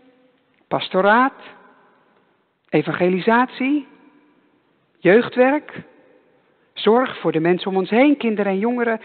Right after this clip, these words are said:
dat is onze zorg.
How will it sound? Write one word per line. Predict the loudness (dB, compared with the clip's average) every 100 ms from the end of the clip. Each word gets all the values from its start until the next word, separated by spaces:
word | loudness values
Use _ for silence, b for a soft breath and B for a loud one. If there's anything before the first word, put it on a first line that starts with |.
| B B
dat | -4
is | -4 -8 -14 _ _
onze | 2 4 4 2 -4 -6 -16 _ _
zorg. | -12 -6 -4 -4 -10 -18 -20 -20